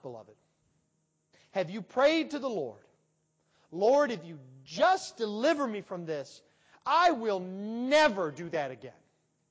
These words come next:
I will read my Bible every day, twice a day. I will help little old ladies across the street every week. I will be the nicest, kindest husband or wife you've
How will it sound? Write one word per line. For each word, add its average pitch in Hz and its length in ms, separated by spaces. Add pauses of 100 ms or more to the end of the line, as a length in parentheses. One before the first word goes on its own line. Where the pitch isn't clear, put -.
(880)
I 359 300
will 254 220
read 277 220
my 233 220
Bible 220 520 (200)
every 320 420
day, 180 380
twice 370 500
a 196 100
day. 113 220 (880)
I 254 140
will 233 160
help 269 240
little 277 240
old 262 180
ladies 285 340
across 240 400
the 196 80
street 320 420
every 156 300
week. 349 500 (760)
I 254 120
will 240 160
be 202 140
the 175 100
nicest, 226 720
kindest 339 640
husband 277 460
or 202 80
wife 285 400 (200)
you've 180 180